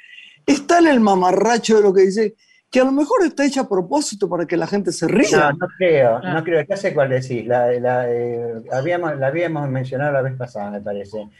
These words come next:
Speaker 2: y aparte tiene un vestuario espantoso. Está,
Speaker 1: Horrible.
Speaker 2: está todo, está todo horrible en esa,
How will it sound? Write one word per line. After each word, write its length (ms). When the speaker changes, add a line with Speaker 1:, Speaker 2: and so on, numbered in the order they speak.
Speaker 2:
y 80
aparte 300
tiene 180
un 100
vestuario 440
espantoso. 760
Está, 260
Speaker 1:
Horrible. 720
Speaker 2:
está 180
todo, 400
está 320
todo 280
horrible 400
en 60
esa, 200